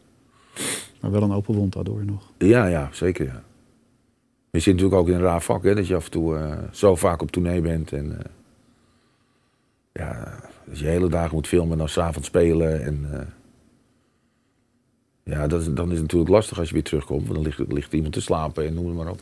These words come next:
Speaker 2: Valt, eh, en dan, dan blijven dingen liggen.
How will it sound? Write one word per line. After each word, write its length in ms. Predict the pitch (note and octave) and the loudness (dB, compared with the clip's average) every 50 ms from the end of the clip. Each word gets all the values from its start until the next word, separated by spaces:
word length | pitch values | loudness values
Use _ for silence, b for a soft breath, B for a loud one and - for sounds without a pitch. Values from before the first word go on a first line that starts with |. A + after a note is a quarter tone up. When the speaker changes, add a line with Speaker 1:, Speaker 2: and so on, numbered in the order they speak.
| b b b b b b b b b b b b b b b b b b | b b b b b b b b b b b b b b b b b b
Speaker 2:
Valt, 340 | _ - - - - - - | _ -6 -6 -6 -4 -4 -2
eh, 300 | G2+ F2+ F2 E2+ E2 E2 D#2+ D#2+ - - - - _ _ _ _ _ _ _ _ _ _ _ _ _ _ _ _ _ _ _ | -2 0 0 -2 -2 -2 -4 -6 -8 -10 -14 -20 _ _ _ _ _ _ _ _ _ _ _ _ _ _ _ _ _ _ _
en 160 | - - E2+ | -6 -2 -2
dan, 220 | E2 E2+ E2+ E2 - - | 0 0 -2 -4 -4 -2
dan 200 | D2+ F2+ G#2 A2+ | 0 0 2 4
blijven 440 | G#2+ G#2 G2 F2+ - F#2 F2+ E2 | 4 4 4 2 2 0 0 4
dingen 240 | E2 F#2 F2+ E2 D#2+ | 4 6 6 6 4
liggen. 280 | F2 A2+ C3 - - | 4 2 2 0 -4